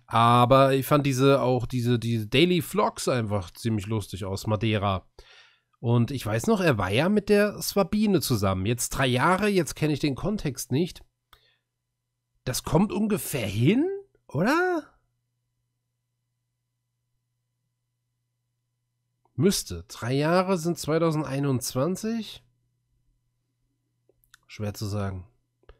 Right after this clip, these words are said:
Drei Frauen, zwei ehemalige Zuschauerinnen und eine Ex-Freundin.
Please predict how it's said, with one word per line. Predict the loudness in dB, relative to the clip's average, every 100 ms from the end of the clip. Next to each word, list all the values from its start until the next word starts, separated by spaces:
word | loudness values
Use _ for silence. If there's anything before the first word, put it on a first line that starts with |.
| _ _ _ _ _ _ _ _ _ _ _ _ _ _ _ _ -20
Drei | -2 2
Frauen, | 2 4 4 4 2
zwei | -4 -6 -6
ehemalige | -2 2 4 4 4 2
Zuschauerinnen | -2 -2 -2 4 4 6 4 2 0 -2
und | -4 -4 -4
eine | 0 0 -2
Ex-Freundin. | -10 -6 -4 -4 -4 -6 -10